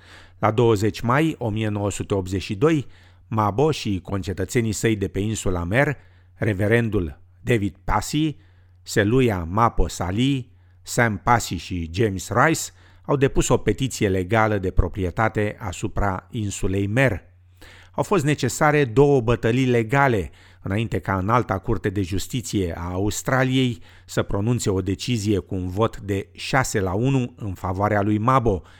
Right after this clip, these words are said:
și a celorlalți petiționari, pe trei iunie o mie nouă sute nouăzeci și doi. Din păcate,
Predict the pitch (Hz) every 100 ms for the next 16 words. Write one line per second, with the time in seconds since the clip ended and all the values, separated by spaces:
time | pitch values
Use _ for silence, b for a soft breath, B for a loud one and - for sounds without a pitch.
0 | b - 113 95 117 101 87 92 90 -
1 | - 90 - 85 95 92 143 156 - b
2 | b b b - - 110 - 131 123 104
3 | 127 127 120 107 101 - 107 117 113 104
4 | 107 107 - 113 101 98 107 110 98 98
5 | - 101 127 117 - - _ _ B B
6 | B B B 135 143 120 - 147 143 135
7 | 139